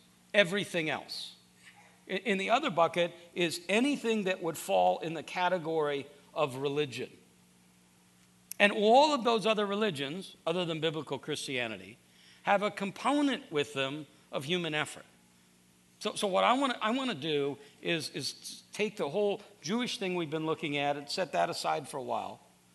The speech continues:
and, and try to get into our grill here. So, so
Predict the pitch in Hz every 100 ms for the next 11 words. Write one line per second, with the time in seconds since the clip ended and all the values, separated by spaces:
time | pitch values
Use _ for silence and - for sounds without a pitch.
0 | _ _ _ - - 185 190 196 180 -
1 | 214 190 170 156 214 - 214 196 196 180
2 | 180 208 175 175 180 170 - - 175 110
3 | - - - - - - 196 - 220 202